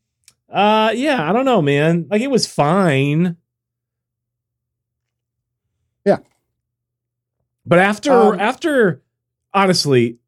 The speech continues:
Speaker 1: uh, maybe we're getting ahead of ourselves here, but after Omega Ospreay, like,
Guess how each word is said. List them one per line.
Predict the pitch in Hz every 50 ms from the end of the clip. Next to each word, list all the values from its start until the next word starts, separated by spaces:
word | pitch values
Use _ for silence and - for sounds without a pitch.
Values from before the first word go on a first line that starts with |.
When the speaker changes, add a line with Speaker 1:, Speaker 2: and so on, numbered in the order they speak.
| _
Speaker 1:
uh, | - 156 147 _ - 156
maybe | 165 160 165 165
we're | 156 151
getting | 143 151 147 135 117
ahead | 117 139 139
of | 131 113
ourselves | 107 107 104 110 107 104 101 -
here, | - 110 104
but | 98 95 107 101 - - _ _ _ _ _ _ _ _ _
after | - 165 220 247 254 233 262 247 220 202
Omega | 180 165 151 143 156 165 165 180 170 151
Ospreay, | 120 120 131 165 170 - _ 214 214 220 226 226 233 220 208 _ _ _ _ _ _ _ _ _ _ _ _ _ _ _ _ -
like, | 147 147 147 143 127 - - _